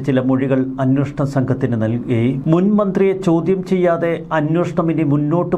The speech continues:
പോവുകയില്ല എന്ന നിഗമനത്തിൽ എത്തി നിൽക്കുകയാണ് അന്വേഷണ സംഘം. കേസിനാസ്പദമായ സംഭവങ്ങൾ നടക്കുമ്പോൾ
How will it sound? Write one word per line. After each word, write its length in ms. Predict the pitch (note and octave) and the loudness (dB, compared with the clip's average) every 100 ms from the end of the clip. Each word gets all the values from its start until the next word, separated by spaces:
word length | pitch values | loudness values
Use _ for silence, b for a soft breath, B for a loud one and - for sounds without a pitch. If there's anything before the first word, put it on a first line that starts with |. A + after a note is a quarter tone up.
| C#3+ | -2
പോവുകയില്ല 540 | D#3+ C#3 D3+ C#3 C#3 D#3 - - D3+ | -2 0 0 0 0 -2 -2 -6 -2
എന്ന 120 | C3+ C3 | 0 0
നിഗമനത്തിൽ 520 | C3+ - D#3+ D3+ - C#3 | 0 0 -2 -2 0 0
എത്തി 240 | C3+ - C3+ | -2 -4 0
നിൽക്കുകയാണ് 600 | C#3+ C#3+ D3 C3+ B2 A#2+ A#2+ - | 0 0 0 0 0 -2 -4 -4
അന്വേഷണ 400 | A2+ A#2+ A2+ - - | 0 0 0 -4 -2
സംഘം. 300 | B2 A2 C3 C#3+ | -2 0 0 2
കേസിനാസ്പദമായ 960 | F3+ F#3+ A3+ A3 G#3 G#3 G#3+ G#3 G3 G3 F#3 | 2 2 0 0 0 0 0 0 0 0 0
സംഭവങ്ങൾ 480 | E3+ D3 E3+ F#3 E3 E3+ | -2 0 0 0 -2 -2
നടക്കുമ്പോൾ 500 | F3 A3+ E3+ D#3 E3 | -2 0 -2 0 -2